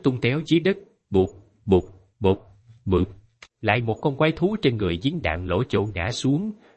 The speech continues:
"Ha ha, chết đi, chết đi." Trần Cốc trở nên điên cuồng, nòng súng đặc chế pha thêm hợp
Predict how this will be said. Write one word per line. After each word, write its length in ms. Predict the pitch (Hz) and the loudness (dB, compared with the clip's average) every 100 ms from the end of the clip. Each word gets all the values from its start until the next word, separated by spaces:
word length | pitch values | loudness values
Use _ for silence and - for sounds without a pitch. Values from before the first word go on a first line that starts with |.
| _ | _
"Ha 180 | - 131 | -2 0
ha, 380 | 131 143 147 131 _ _ | 0 0 0 -4 _ _
chết 260 | - 185 170 | 0 2 2
đi, 300 | 139 147 147 _ | 0 0 -4 _
chết 240 | 202 220 | 2 4
đi." 260 | 160 190 180 - _ _ _ | 2 2 0 -8 _ _ _
Trần 180 | 131 131 | 0 2
Cốc 200 | 104 - - | 0 0 0
trở 120 | 123 | 0
nên 200 | 135 123 | 0 2
điên 200 | 143 147 | 2 2
cuồng, 300 | 117 98 80 82 - | 2 2 2 -6 -4
nòng 200 | 98 104 | -2 -2
súng 380 | - 131 185 113 | 0 0 0 -4
đặc 140 | 82 | -4
chế 180 | - 131 | 0 0
pha 180 | 196 120 | 0 -2
thêm 160 | - 123 | -2 -2
hợp 240 | 104 90 | 0 -2